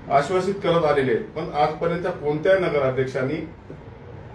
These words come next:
ही आश्वासन पूर्ण केली नाही. माझ्यावर जनतेने विश्वास ठेवला,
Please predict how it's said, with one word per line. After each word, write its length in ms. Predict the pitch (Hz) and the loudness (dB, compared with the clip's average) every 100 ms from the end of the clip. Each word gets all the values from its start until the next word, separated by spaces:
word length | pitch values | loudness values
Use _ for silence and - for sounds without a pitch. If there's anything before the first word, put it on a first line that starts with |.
| - | -8
ही 80 | 180 | 4
आश्वासन 440 | 143 135 143 151 170 | 4 4 0 -2 -6
पूर्ण 340 | 156 156 160 | -4 -2 -2
केली 240 | 156 143 | -2 -4
नाही. 280 | 139 143 165 - - - - - 117 | -4 -4 -4 -8 -16 -18 -18 -14 -4
माझ्यावर 460 | 123 135 185 190 | 2 4 6 4
जनतेने 360 | 185 180 185 180 | 2 0 0 0
विश्वास 420 | 175 180 180 170 | -2 0 0 0
ठेवला, 320 | 180 170 175 | 0 2 2